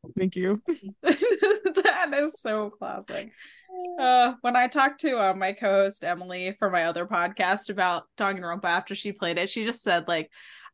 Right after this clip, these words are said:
Speaker 2: I, it was so good and, and obviously so thematically great.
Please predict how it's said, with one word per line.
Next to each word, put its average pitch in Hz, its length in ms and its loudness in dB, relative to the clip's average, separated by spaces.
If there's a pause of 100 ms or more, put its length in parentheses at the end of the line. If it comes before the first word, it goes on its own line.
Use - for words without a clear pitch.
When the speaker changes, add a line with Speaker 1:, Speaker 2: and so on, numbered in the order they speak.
(440)
Speaker 2:
I, 269 160 2
it 294 100 4
was 285 200 2
so 339 240 6
good 202 400 4
and, 240 260 0
and 254 140 2
obviously 254 400 2
so 262 300 0
thematically 196 960 0 (220)
great. 185 520 0